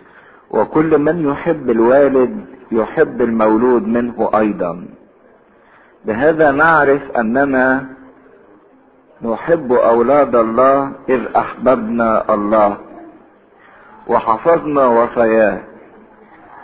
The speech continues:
فإن هذه هي محبة الله أن نحفظ وصاياه، ووصاياه ليست ثقيلة،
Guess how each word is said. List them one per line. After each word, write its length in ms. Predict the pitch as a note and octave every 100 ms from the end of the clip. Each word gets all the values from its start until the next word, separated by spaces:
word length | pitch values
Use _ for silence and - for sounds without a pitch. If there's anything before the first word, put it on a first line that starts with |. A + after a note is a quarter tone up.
| - - -
فإن 360 | B2 C3 D3+ C#3+
هذه 520 | C#3 E3 E3 E3 D#3
هي 200 | C#3 C3+
محبة 680 | B2+ B2+ E3+ D#3 C3 B2+ B2+
الله 460 | A#2 B2+ D3 D3 C#3 B2+
أن 160 | A#2
نحفظ 440 | B2+ C#3+ - B2 A2+
وصاياه، 640 | A2+ A2+ A2+ A2 G#2+ G2 - - - - _ _ _ _ _ - - - - -
ووصاياه 680 | A#2 A#2 B2+ A#2+ D3 E3+ C#3
ليست 460 | D3 D#3+ - C3+ -
ثقيلة، 640 | A#2+ - D3+ D3 C#3 C#3+